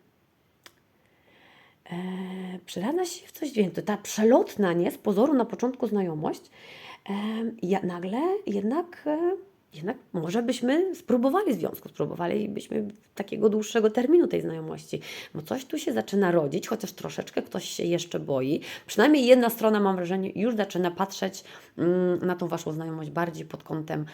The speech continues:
związku, relacji bardziej stałego, gdzieś już w przyszłości was widzi, e, a ta druga strona być może jeszcze troszkę się obawia, jest na takim rozdrożu ryzykować czy nie ryzykować, tak? Nie wiem, e, od-, odwracajcie tę energię, jeśli to wy bliźnięta się boicie, no to porozmawiajcie z tą osobą,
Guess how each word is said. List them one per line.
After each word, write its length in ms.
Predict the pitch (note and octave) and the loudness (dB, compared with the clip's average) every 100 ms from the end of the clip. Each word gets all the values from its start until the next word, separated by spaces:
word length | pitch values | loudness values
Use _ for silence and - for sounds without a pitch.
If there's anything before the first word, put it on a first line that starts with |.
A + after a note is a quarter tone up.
| - - | -18 -10
związku, 560 | C#3 C#3 E3 A3+ - F#3 | -6 2 4 4 2 -2
relacji 380 | E3+ F3+ - - | 2 2 0 -2
bardziej 260 | F#3 F3 | -2 -2
stałego, 580 | E3+ - D#3 D#3 C#3 D3+ G#3 | -4 0 2 4 2 0 -2
gdzieś 180 | A#3+ F#3 | -4 -8
już 100 | E3 | -10
w 60 | - | -12
przyszłości 520 | - - F#3+ F#3 D#3 | -10 -2 -2 -2 -6
was 180 | D#3+ D3+ | -6 -6
widzi, 360 | E3+ F#3 D#4 E4+ - - - F3+ | -8 -2 -2 -2 -10 -12 -4 0
e, 20 | G3 A3 | 0 0
a 220 | A3 A#3 | -2 -2
ta 100 | G3+ | -2
druga 160 | F3 | -2
strona 220 | F#3 F#3 F3 | -4 -4 -6
być 140 | - | -6
może 140 | E3+ | -8
jeszcze 160 | D#3+ - | -8 -10
troszkę 240 | E3 D#3 | -12 -10
się 100 | - | -6
obawia, 240 | - F3 E3 | -2 0 -2
jest 120 | D#3+ | -4
na 60 | D#3 | -6
takim 280 | E3 E3 | -2 0
rozdrożu 580 | D#3+ D#3 D3+ F3 E3+ F3 - | 0 0 2 2 2 -4 -4
ryzykować 480 | D#3+ D#3 D#3 D3+ D3+ | -8 -6 -6 -6 -8
czy 140 | - D#3+ | -8 -4
nie 120 | D#3 | 0
ryzykować, 600 | D3+ D3+ - D#3 - - | -2 -2 -4 -4 -6 -4
tak? 260 | - - - - - - | -2 -2 -6 -14 -4 2
Nie 140 | A3 | 4
wiem, 260 | B3 A#3 - | 4 2 2
e, 440 | G#3 G#3 G#3 G#3 - | 2 4 2 0 2
od-, 180 | - - | 2 2
odwracajcie 640 | - F#3+ G#3 G#3+ G#3 G3+ | 2 4 4 2 0 -2
tę 140 | F#3+ - | -4 -2
energię, 420 | F#3+ F#3 F3 F3 F3 - | -2 -2 -4 -4 -6 -6
jeśli 200 | D3 - | -6 -6
to 100 | - | -6
wy 120 | D#3 D#3+ | -4 0
bliźnięta 380 | G3 G3+ F#3+ | 2 2 0
się 160 | G3 G3 | -4 -4
boicie, 360 | F#3 F#3+ - E3+ | -4 -4 -2 -6
no 60 | |
to 100 | D#3 | -6
porozmawiajcie 680 | - C3+ C#3+ C#3 C#3 - C#4+ | -8 -6 -4 -4 -4 -2 -4
z 60 | C#4 | -2
tą 320 | A#3+ A#3 A#3 | -2 0 -2
osobą, 400 | G#3+ A#3+ G#3+ | -2 0 2